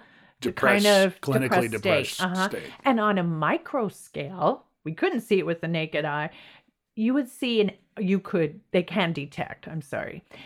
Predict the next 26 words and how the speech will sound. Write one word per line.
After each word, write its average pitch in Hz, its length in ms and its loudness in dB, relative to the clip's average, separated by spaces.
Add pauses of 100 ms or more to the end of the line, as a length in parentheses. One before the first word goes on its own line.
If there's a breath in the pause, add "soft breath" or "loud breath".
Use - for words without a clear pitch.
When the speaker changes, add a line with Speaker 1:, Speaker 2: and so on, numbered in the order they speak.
(240 loud breath)
Speaker 2:
abnormal 196 640 4
depletion 180 840 -4
or 170 100 -2
transmission 175 920 -4 (100)
of 151 120 -4
certain 226 840 -2
neurotransmitters 170 1300 -2
like 104 200 2
Speaker 1:
Mm. 87 120 -10
Speaker 2:
serotonin 156 960 -6
and 131 180 -14
dopamine, 160 640 -4 (140)
Speaker 1:
Mm-hmm. 98 580 -6
Speaker 2:
and 294 380 2
specific 240 520 -4
changes 214 460 0
in 202 80 0
the 185 180 0
R 190 220 0
E 185 140 2
M 170 160 0
and 170 100 -4
slow 196 480 2
wave 185 300 2
parts 160 420 -4
of 165 320 -2